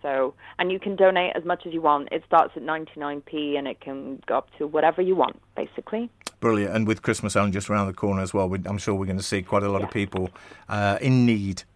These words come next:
Speaker 2: of that money, and of course, uh, in need of Emmanuel House and, uh, and other, um, places like that as well. So,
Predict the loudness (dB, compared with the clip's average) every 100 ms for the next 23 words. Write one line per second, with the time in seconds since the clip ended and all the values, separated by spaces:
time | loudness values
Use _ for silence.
0 | -8 -4 -4 -2 0 0 0 2 2 2
1 | -2 -2 -2 0 0 0 -2 -8 -6 -2
2 | 0 0 0 0 0 0 -2 -2 -2 -2
3 | -4 -4 -4 -6 -4 -4 -4 -10 -20 -20
4 | -10 -4 -2 -2 -2 -2 -4 -6 -4 -6
5 | -6 -10 -10 -6 -2 -2 -2